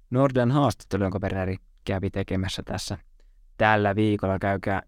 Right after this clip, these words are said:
ihmeessä kuuntelemassa ja katsomassa se. Mutta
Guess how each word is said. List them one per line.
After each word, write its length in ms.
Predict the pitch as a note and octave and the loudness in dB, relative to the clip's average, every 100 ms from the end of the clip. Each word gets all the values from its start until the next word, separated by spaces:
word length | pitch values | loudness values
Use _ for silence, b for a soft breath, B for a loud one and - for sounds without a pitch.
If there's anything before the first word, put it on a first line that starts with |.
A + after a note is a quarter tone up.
| - | -2
ihmeessä 520 | G#2 G#2 F#2+ - - - _ - | 0 2 2 0 -6 -10 _ -6
kuuntelemassa 840 | G#2+ G2 F#2+ F2 G2+ A#2 - - - - _ B B - - - - | -2 -2 -2 -2 0 0 -2 -8 -10 -20 _ B B -20 -20 -20 -14
ja 60 | - | -6
katsomassa 720 | G2+ - - - - - F#2+ - - | -4 -4 -8 -6 -6 -6 -6 -8 -16
se. 260 | - G2 - - _ - _ _ _ _ - - _ - - - _ _ - | -4 -2 -2 -12 _ -20 _ _ _ _ -20 -20 _ -20 -20 -20 _ _ -2
Mutta 440 | B2+ C3+ C#3 C3+ | 0 4 4 4